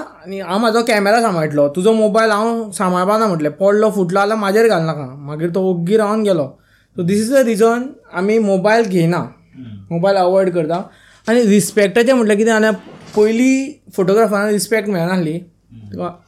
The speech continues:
Speaker 1: आतां तर खंय तरी खंय रिस्पेक्ट गावता फोटोग्राफरांक.
Speaker 2: हम्म.
Speaker 1: आनी म्हाका जर कोणें कॅमेरामॅन म्हटलो,
Speaker 2: <laughs>
Speaker 1: म्हाजें तिडकता.
Speaker 2: हा.
Speaker 1: हांव त्या मनशा फुड्यान वचना.
Speaker 2: <laughs> हा, जाता ते, कॅमेरामॅन.
Speaker 1: हय.
Speaker 2: मातसो
Speaker 1: कॅमेरामॅन,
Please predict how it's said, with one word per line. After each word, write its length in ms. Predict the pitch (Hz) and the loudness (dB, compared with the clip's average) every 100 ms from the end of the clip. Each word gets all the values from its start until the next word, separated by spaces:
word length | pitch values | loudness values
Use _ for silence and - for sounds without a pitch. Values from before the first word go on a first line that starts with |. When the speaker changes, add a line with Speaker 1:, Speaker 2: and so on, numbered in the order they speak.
| - | -8
Speaker 1:
आतां 240 | 160 208 185 | -4 -2 -2
तर 140 | 202 - | -2 0
खंय 180 | 170 | 0
तरी 300 | 165 196 202 | 0 -2 -4
खंय 160 | 180 185 | -4 -2
रिस्पेक्ट 440 | 180 185 202 190 | -2 -2 -2 -2
गावता 180 | 175 170 | -2 -2
फोटोग्राफरांक. 720 | 165 147 151 160 147 143 156 170 _ _ | -2 -2 -2 -4 -4 -6 -6 -12 _ _
Speaker 2:
हम्म. 840 | 127 107 98 _ _ _ _ - 175 | -20 -20 -20 _ _ _ _ -10 -4
Speaker 1:
आनी 120 | 214 220 | -4 -2
म्हाका 300 | 175 156 185 | -2 -2 0
जर 180 | 196 247 | 2 2
कोणें 240 | 254 214 214 | 2 0 2
कॅमेरामॅन 520 | 190 175 180 202 214 | 0 2 2 2 0
म्हटलो, 380 | 220 180 175 196 | 0 0 0 0
Speaker 2:
<laughs> 440 | 196 - - 113 | -2 -10 -10 -2
Speaker 1:
म्हाजें 280 | 185 190 208 | 2 2 2
तिडकता. 520 | 226 180 185 190 143 120 - _ _ 120 | 2 2 2 0 -2 -6 -18 _ _ -4
Speaker 2:
हा. 120 | 110 | -4
Speaker 1:
हांव 380 | 101 98 - 160 | -4 -12 -6 -2
त्या 80 | |
मनशा 280 | 180 175 165 | 0 0 0
फुड्यान 200 | 170 185 | -2 -2
वचना. 400 | 175 165 156 170 - | -2 -2 -4 -4 -8
Speaker 2:
<laughs> 0 | - - 123 - - - - - - _ 120 | -10 -6 -6 -6 -20 -20 -20 -20 -20 _ -8
हा, 140 | 123 | -6
जाता 380 | 123 120 117 131 | -2 -2 0 0
ते, 220 | 120 139 | 0 -2
कॅमेरामॅन. 500 | - 131 135 151 147 - - - - - 170 | -2 -4 -4 -4 -6 -8 -20 -20 -20 -20 -12
Speaker 1:
हय. 200 | 135 - | -12 -12
Speaker 2:
मातसो 260 | - 139 | -10 -4
Speaker 1:
कॅमेरामॅन, 720 | 175 175 196 226 240 233 233 | -2 0 2 0 0 -2 -6